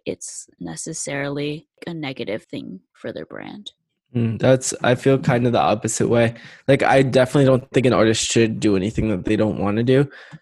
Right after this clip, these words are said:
Speaker 2: But for me as a listener, I definitely get fatigue. I have a really hard time with artists in general who put out albums that sound very, very samey, which is a lot of the reason I, like,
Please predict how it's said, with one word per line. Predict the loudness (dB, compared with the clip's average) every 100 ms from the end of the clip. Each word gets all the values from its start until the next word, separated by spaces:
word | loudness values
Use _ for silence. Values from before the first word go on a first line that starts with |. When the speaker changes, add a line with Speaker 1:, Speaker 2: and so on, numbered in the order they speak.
| -4
Speaker 2:
But | 0 0 0
for | -2
me | 2 2
as | 2 2
a | 2
listener, | 0 -2 -6 -4 -2 -2 0
I | 0 2 0 -2 -4
definitely | -2 -2 -4 -6 -4 -4
get | -4 -6 -8
fatigue. | -10 -10 -8 -6 -4 -4 -6 -14 -20 _
I | 0
have | 0
a | 2
really | 2 2
hard | 2 0
time | -2 -4
with | -4 -2
artists | -2 -2 -6
in | -6
general | -4 -4 -4 -6
who | -6
put | -6 -2
out | -2 -2
albums | -4 -4 -8 -10 -16 _ _ _ _ _
that | -2 0 0 -4 -10
sound | -8 -2 0 0 -2 -4
very, | -2 -2 -6 -14 -8
very | -8
samey, | -6 -6 -6 -6 -10 _ _ -8
which | -6 -4
is | -2
a |
lot | -2
of | 0
the |
reason | -2 -2 -4 -8 -6 -2
I, | 0
like, | 0